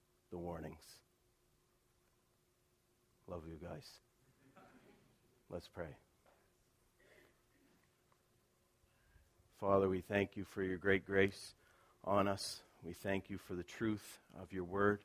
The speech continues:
And we just thank you for your great love, your great love in the promises. We just see your great desire for us to be so solid in you and confident in what you've done for us.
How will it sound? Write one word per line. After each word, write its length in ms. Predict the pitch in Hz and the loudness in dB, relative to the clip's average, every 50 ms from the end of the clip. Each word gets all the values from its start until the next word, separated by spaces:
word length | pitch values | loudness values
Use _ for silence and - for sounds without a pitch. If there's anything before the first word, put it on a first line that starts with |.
| _ _ _ _ _ _ _ _ _ _ - | _ _ _ _ _ _ _ _ _ _ -10
And 140 | 87 90 | -6 -2
we 100 | 95 104 | 0 0
just 240 | 104 104 107 - - | 2 0 -2 -2 2
thank 300 | - 113 110 107 101 - | 6 8 8 8 6 0
you 80 | 107 95 | -8 -10
for 160 | - - 104 | -6 -4 -2
your 180 | 95 95 95 87 | 2 2 2 4
great 340 | 78 101 101 101 98 - | 6 6 6 6 6 4
love, 240 | 92 95 90 87 78 - - | 4 4 4 4 4 0 -8
your 140 | 95 90 90 | -8 -8 -2
great 280 | 85 101 101 101 - - | 2 6 6 6 6 6
love 360 | 101 101 107 107 101 101 - - - - - - - - _ - | 6 8 8 8 6 2 -6 -20 -20 -20 -20 -20 -20 -20 _ -6
in 140 | 101 98 95 | -4 -2 -2
the 80 | 92 | -2
promises. 840 | 90 - - 113 110 113 113 113 107 - - 113 107 104 - - - - - _ _ - | -4 4 8 10 10 10 10 6 0 -2 -2 -2 -2 -2 -4 -6 -6 -10 -16 _ _ -10
We 140 | 98 95 | -10 -8
just 240 | 87 90 98 - - | -6 -6 -4 -4 0
see 140 | - 117 110 | 2 2 4
your 240 | 107 107 104 98 90 | 4 4 4 4 4
great 300 | 85 104 101 104 101 - | 6 8 8 8 6 4
desire 580 | 95 90 - 107 101 107 110 110 110 110 104 - - - - _ _ | -4 4 10 12 12 12 12 12 12 10 8 4 -6 -20 -20 _ _
for 340 | - - - 120 113 113 113 | -16 -2 4 10 12 12 12
us 260 | 113 113 110 - - | 12 12 10 6 -6
to 100 | - - | -10 -8
be 400 | 98 85 107 107 110 107 107 104 - - - - - - _ _ | -2 2 4 6 6 6 4 2 -4 -12 -20 -20 -20 -20 _ _
so 340 | - - - - 123 120 120 | -14 0 6 10 10 10 10
solid 600 | - - - - 123 117 120 120 120 123 120 110 104 - - | 6 2 4 8 10 12 12 12 10 8 2 0 -4 -12 -8
in 200 | - 101 101 104 | -4 -2 0 2
you 360 | 104 107 117 117 110 110 110 104 - | 4 4 4 4 4 2 -4 -6 -10
and 120 | 87 87 | -10 -12
confident 640 | - - - 117 117 113 - - 117 113 107 107 - - - - _ _ - | -2 4 8 8 8 8 6 2 0 2 2 2 2 -2 -16 -20 _ _ -8
in 120 | 101 98 | -4 2
what 200 | 92 104 113 104 | 6 8 8 8
you've 200 | 101 104 98 87 | 8 4 -4 2
done 260 | 82 104 104 107 107 107 | 6 8 8 8 6 2
for 280 | - - 117 110 110 110 | -2 4 8 10 10 10
us. 260 | 110 110 - - | 10 8 2 -8